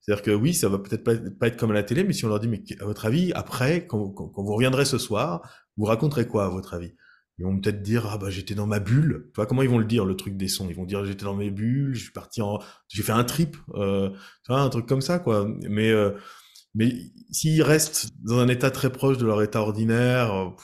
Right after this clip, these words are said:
très présent, et cetera, là, ouais, ils peuvent avoir un sentiment un peu décevant, mais ils peuvent se dire aussi, « Ah, c'était moins profond que j'imaginais, mais c'était quand même sympa, et j'ai l'impression que ça m'a fait du bien. » Et le fait que le, l'hypnose n'était pas profonde,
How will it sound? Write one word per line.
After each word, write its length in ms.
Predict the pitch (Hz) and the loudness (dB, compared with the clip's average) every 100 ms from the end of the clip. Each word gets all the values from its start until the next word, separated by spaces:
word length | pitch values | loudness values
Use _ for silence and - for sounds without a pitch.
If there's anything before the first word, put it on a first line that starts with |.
| - - - | -18 -18 -6
très 160 | 117 | -4
présent, 440 | 113 127 120 127 131 | -2 0 2 2 0
et 60 | |
cetera, 340 | 117 98 110 135 | -2 -4 -2 0
là, 160 | 127 | 2
ouais, 140 | 127 139 | 2 2
ils 80 | 131 | 2
peuvent 220 | 110 101 | 0 2
avoir 180 | 95 101 | 2 0
un 80 | |
sentiment 580 | 98 101 - 101 104 98 - - - - _ _ _ | -2 -6 -6 -4 -4 -6 -10 -20 -20 -20 _ _ _
un 120 | 113 120 | -2 2
peu 160 | 170 | 2
décevant, 400 | 165 156 147 180 | 2 2 2 4
mais 340 | 139 117 - - | 4 2 -2 -10
ils 100 | 123 | 0
peuvent 140 | 147 147 | 0 2
se 120 | 147 | 2
dire 200 | 143 143 | 4 4
aussi, « 200 | 139 170 | 4 4
Ah, 120 | 151 | 4
c'était 220 | 160 - 127 | 2 0 2
moins 140 | 123 | 2
profond 260 | 123 123 139 | 0 0 0
que 60 | |
j'imaginais, 480 | 117 117 107 113 160 | 2 2 2 2 2
mais 80 | 139 | 0
c'était 260 | - 98 | -2 -4
quand 80 | 101 | -2
même 140 | 104 110 | 0 0
sympa, 400 | 110 127 160 - | -2 -2 -2 -2
et 180 | 101 98 | -2 0
j'ai 120 | 98 | 0
l'impression 340 | 95 - 135 | 0 -2 -6
que 60 | 127 | -4
ça 80 | 101 | -2
m'a 100 | 98 | -4
fait 140 | 95 | -4
du 80 | 110 | -2
bien. » 320 | 160 120 92 - | -2 -2 -4 -10
Et 280 | 85 80 69 - 50 50 60 | -10 -10 -12 -16 -16 -16 -14
le 140 | 85 95 | -8 -6
fait 340 | 98 123 123 | -2 -2 -2
que 120 | - | -4
le, 260 | 104 101 104 | 0 2 2
l'hypnose 380 | 107 104 113 104 | 0 -2 0 0
n'était 160 | 101 | -2
pas 160 | 95 95 | -2 -2
profonde, 420 | 98 92 196 151 | -4 -4 -2 -4